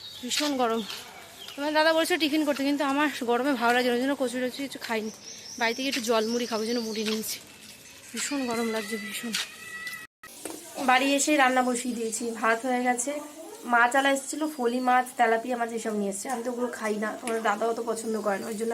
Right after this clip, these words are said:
রাখিনি মাছ। এমনিও পেটটা খুব একটা শুয়ে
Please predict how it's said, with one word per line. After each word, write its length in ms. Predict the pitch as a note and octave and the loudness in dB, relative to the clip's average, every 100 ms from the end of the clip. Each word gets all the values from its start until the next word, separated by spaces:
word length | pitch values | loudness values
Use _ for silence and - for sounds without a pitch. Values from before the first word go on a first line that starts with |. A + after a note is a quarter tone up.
| A3 | 2
রাখিনি 300 | G3+ - A3 G#3 | 2 0 -2 0
মাছ। 160 | F#3+ - - - - - - - C4 B3+ A#3 | -2 -2 -4 -2 -4 -4 -10 -6 -4 -2 -2
এমনিও 320 | A#3 A#3+ B3+ - - - | 0 2 0 -2 -8 -4
পেটটা 260 | B3 A#3 A#3+ | -2 2 2
খুব 100 | B3 B3 | 2 0
একটা 120 | C4 B3+ | -2 0
শুয়ে 200 | A#3+ | 4